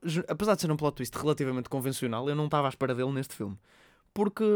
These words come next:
estava a ver as coisas encaminhadas de uma forma tão normal e tão que eu já conheço, que eu estava simplesmente a, a gostar da ride e, e, e como um slasher bem feito.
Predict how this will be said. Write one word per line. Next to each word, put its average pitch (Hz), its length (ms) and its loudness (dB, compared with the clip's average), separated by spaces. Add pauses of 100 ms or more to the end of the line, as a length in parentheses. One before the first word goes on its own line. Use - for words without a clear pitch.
estava 190 220 6
a - 20 8
ver 160 140 4
as 139 80 0
coisas 135 240 0
encaminhadas 147 460 2
de 135 40 -8
uma 139 100 0
forma 117 240 -2
tão 143 120 0
normal 131 400 0
e 107 40 -2
tão 131 120 -4
que 131 80 -4
eu 131 40 0
já 127 120 -2
conheço, 113 420 -6 (200)
que 165 60 0
eu - 20 0
estava 165 180 2
simplesmente 156 500 -2
a, 123 500 0
a 110 40 -2
gostar 131 400 2
da 113 140 0
ride 113 400 0
e, - 60 -10
e, 123 640 -2
e - 40 -10
como 139 240 -2
um 135 80 -2
slasher 143 480 0
bem 151 140 2
feito. - 340 -2